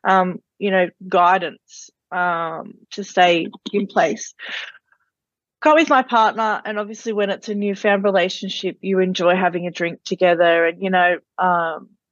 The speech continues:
we had some great times. We had some really great times. But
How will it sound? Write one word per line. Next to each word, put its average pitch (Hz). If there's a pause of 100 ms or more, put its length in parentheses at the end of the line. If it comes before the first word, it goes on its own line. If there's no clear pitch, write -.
(400)
we 208
had 233
some 233
great 202
times. 196
We 180
had 185
some 190
really 190
great 185
times. 196
But 170